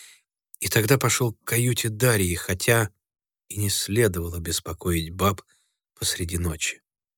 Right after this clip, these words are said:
Он постучал кончиками пальцев и осторожно заглянул в щёлку. «С-, спите, девушки?»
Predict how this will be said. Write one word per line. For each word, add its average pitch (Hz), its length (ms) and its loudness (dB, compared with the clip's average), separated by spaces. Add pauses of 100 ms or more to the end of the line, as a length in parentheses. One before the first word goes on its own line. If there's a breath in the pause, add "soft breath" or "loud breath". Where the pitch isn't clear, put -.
(1600)
Он 92 100 2
постучал 104 480 4
кончиками 95 460 4
пальцев 107 480 2
и - 20 2
осторожно 98 560 4
заглянул 98 440 2
в - 40 -8
щёлку. - 480 -4 (1700)
«С-, - 160 -8 (140)
спите, - 680 4 (160)
девушки?» - 580 4